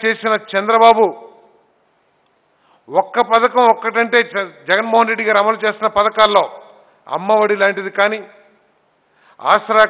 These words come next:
కానీ, వైఎస్ఆర్ చేయూత కానివ్వండి, విద్యా దీవెన కానివ్వండి, విద్యా కానుక కానివ్వండి, ఇటువంటి కార్యక్రమాలు ఏ ఒక్కటైనా సరే తను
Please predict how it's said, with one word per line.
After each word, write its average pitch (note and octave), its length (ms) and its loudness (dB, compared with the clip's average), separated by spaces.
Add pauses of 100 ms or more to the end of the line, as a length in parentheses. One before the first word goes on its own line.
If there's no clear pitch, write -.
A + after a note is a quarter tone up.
కానీ, A3 220 0 (2250)
వైఎస్ఆర్ A3 480 0 (120)
చేయూత A3 320 -2 (120)
కానివ్వండి, A3+ 420 -2 (840)
విద్యా E3 360 -2
దీవెన A3 280 -4
కానివ్వండి, A3+ 560 0 (840)
విద్యా E3 280 -4
కానుక G#3+ 300 -2 (120)
కానివ్వండి, A#3 440 0 (840)
ఇటువంటి G3+ 520 -8
కార్యక్రమాలు G#3 800 -4
ఏ E3+ 220 -6
ఒక్కటైనా G#3 640 -4
సరే F#3+ 220 -4 (2000)
తను F#3+ 200 0